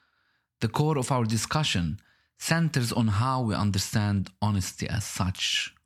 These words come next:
as a concept. Maybe there's something hidden behind honesty. Welcome to Ideas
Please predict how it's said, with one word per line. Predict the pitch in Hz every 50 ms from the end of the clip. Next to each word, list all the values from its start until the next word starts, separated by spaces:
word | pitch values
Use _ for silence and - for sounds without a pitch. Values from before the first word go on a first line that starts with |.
| _ _ -
as | 98 87
a | 85
concept. | - - 104 92 95 - - - - - - _ - - _ _ _ _ _ _ _ _ _ _ _ _ _ _ -
Maybe | 117 139 156 160 135 98 82 - 55 60 - 101 - - _ _ _ _ _ _ _ _ -
there's | - 95 92 92 -
something | - - - 127 135 139 135 - 143 139 127
hidden | 107 104 120 107 85 80 73 - - - - _ _ _ _ _ _ _ _ _ _ _ _ _ _
behind | - - - 104 95 92 92 90 92 87 - -
honesty. | - - - - - - - - - _ _ _ _ _ _ _ _ _ _ _ _ _ _ _ _ _ _ _ _ _ _ _ _ _ _ _ _ _ _ _ _ _ _ _ _ _ _
Welcome | 117 135 143 143 - 143 135 120 107
to | - 120 113 110 110
Ideas | - 110 107 95 107 110 107 104 104 101 95 98 101 - -